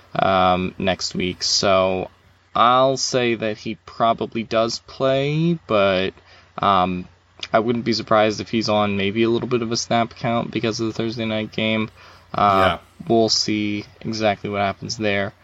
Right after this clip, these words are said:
Speaker 1: Um, so, yeah, I guess he's gonna be matched up with those interior guys. So, you know, prayers for <laughs> Dan Feeney and Forrest Lamb and
Speaker 2: <laughs>
Speaker 1: all them.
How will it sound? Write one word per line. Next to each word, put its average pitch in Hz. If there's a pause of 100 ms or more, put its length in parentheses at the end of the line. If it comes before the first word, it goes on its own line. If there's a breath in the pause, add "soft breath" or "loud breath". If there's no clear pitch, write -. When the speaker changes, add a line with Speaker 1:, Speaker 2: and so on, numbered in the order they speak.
(540 soft breath)
Speaker 1:
Um, 107
so, 110
yeah, 110
I 104
guess 110
he's 110
gonna 107
be 107
matched 104
up 104
with -
those 107
interior 117
guys. 98
So, 98 (640 loud breath)
you 110
know, 98 (140)
prayers 110
for 110
<laughs> 139
Dan 127
Feeney 117
and 107
Forrest 107
Lamb 110
and 185
Speaker 2:
<laughs> -
Speaker 1:
all 107
them. 101